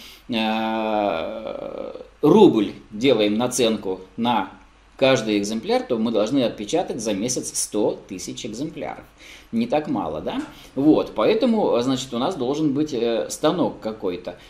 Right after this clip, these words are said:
производительный. И этот станок должен стоять, м, во-первых, в помещении, а во-вторых, в помещении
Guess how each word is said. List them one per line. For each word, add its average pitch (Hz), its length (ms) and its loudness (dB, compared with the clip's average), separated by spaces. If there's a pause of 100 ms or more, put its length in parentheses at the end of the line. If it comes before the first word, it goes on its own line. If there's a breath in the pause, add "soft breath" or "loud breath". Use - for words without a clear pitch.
(120 loud breath)
производительный. 107 800 0
И 120 320 0
этот 135 240 2
станок 214 360 0
должен 117 260 0
стоять, 127 460 0
м, 110 640 -4
во-первых, 117 440 0
в - 60 -18
помещении, 175 580 0
а 123 80 2
во-вторых, 165 340 -2
в - 40 -16
помещении 160 720 -2